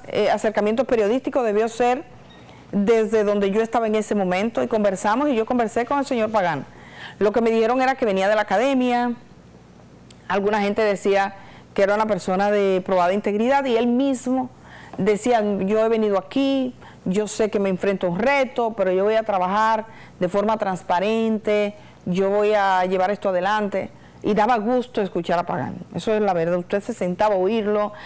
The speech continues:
cómo él le decía, incluso después de cada entrevista, lo que él decía,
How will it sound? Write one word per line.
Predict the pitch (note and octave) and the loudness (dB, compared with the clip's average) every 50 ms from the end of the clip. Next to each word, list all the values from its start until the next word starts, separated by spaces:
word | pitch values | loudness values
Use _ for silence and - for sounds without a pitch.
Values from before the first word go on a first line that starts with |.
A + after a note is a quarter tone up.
| - - - - | -16 -18 -10 -4
cómo | - F#3+ G3+ G#3+ A3 | -2 0 0 2 2
él | A#3 A3+ | 2 2
le | A3+ G#3+ | 2 0
decía, | G3 F#3 - - A#3+ A3 C#3+ | 0 0 0 0 0 0 0
incluso | E3+ G3 G3 G3+ G3 - A3+ | -2 -2 -4 -4 -2 0 0
después | G#3+ G3 - - G#3+ A3 G#3+ | 0 -2 -2 -2 0 0 0
de | G3+ F#3 | 0 0
cada | F#3+ F3+ F3 | 0 0 0
entrevista, | F3 F3 F3 F3 E3+ E3 E3 D#3+ - - - - - - - - - | 0 0 0 0 0 0 0 -2 -4 -8 -12 -12 -12 -14 -20 -10 -4
lo | - F3 F3+ F3+ | -2 -2 -2 0
que | F3+ | -2
él | E3 D#3+ | -2 -2
decía, | D#3+ E3+ D#3+ - - C#3+ A2+ - - | -2 -2 -4 -4 -4 -4 -4 -4 -8